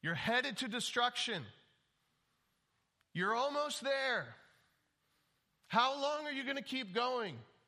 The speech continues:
Turn. Turn around. You're making the wrong decisions and you need to turn.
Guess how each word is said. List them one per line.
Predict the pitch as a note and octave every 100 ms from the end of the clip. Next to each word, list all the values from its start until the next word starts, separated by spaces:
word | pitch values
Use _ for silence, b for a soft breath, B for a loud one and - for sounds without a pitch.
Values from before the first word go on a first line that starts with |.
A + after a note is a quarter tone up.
| _ _ _ _ _ _ _ _ _ _ _ _ _ _ _ - - -
Turn. | D3+ C3 G#2 - _ _ _ _ _ _ _ _ _ _ _ _ _ _ _ _ _ _ _ _ -
Turn | G#3+ A#3
around. | A#3 G#3+ F3+ A#2+ A2+ - - _ _ _ _ _ _ _ B B B B -
You're | C#3+
making | E3 F3+ G3 F3
the |
wrong | D#3 E3+ F3 E3
decisions | D#3 - E3 C#3+ C3
and | C3+
you | C3+
need | C3 C#3+ C3
to | B2+
turn. | - C#3 A#2+